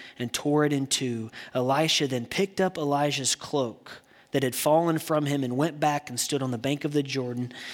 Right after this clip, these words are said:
He took the cloak that had fallen from Elijah and struck the water with it. "Where now is the Lord, the God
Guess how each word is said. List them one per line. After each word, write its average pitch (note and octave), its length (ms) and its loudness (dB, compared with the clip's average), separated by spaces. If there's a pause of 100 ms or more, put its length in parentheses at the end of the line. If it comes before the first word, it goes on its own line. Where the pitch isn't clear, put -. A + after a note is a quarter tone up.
(160)
He B2+ 180 -2
took - 340 0
the F#3+ 80 4
cloak D#3 460 0 (220)
that C#3 100 0
had B2 160 -2
fallen C3 720 2 (280)
from D#3 320 4
Elijah C3+ 600 2 (240)
and C3 160 -2
struck - 560 2
the E3+ 100 4
water D#3 340 4
with D3 320 0
it. G#2 140 -12 (960)
"Where E3+ 400 8
now F3+ 600 4 (260)
is D3+ 540 4 (160)
the C#3 120 2
Lord, C3+ 600 2 (220)
the C3 80 -4
God C3 640 0